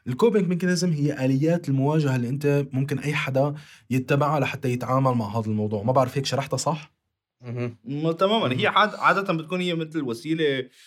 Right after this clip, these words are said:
Speaker 3: ب-، الدفاعية لتدافع عن حالك أنت، يعني لتحمي حالك من شي تاني.
Speaker 2: مم.
Speaker 1: طيب،
Speaker 3: مم.
Speaker 1: شو الأساليب اللي أنتم ممكن تستخدموها كcoping mechanisms؟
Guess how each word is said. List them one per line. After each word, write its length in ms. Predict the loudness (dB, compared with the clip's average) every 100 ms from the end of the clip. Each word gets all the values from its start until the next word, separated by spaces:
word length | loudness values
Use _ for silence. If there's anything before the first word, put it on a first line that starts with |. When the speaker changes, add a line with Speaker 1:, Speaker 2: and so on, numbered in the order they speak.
| -20 _ -16
Speaker 3:
ب-، 240 | -14 -8
الدفاعية 680 | -6 -6 -2 2 2 2 2
لتدافع 840 | 0 -6 -16 -20 -18 -2 0 2
عن 140 | 0 -2
حالك 600 | -4 -4 -4 -8 -16 -16
أنت، 220 | -14 -10
يعني 440 | -10 -10 -10 -10 -12
لتحمي 420 | -10 -10 -8 -4
حالك 400 | 2 2 2 -4
من 100 | -8
شي 180 | -8 -10
تاني. 400 | -10 -12 -14 -20 _ -18
Speaker 2:
مم. 200 | -16 -16 _
Speaker 1:
طيب، 340 | -2 0 -2 -8
Speaker 3:
مم. 120 | -6
Speaker 1:
شو 180 | 0 0
الأساليب 500 | 2 2 2 2 2
اللي 120 | 0
أنتم 220 | -2 0
ممكن 240 | -2 -2 -4
تستخدموها 480 | -4 -4 0 0
كcoping 520 | -2 -2 0 0 0 -2
mechanisms؟ 520 | -2 -2 -2 -4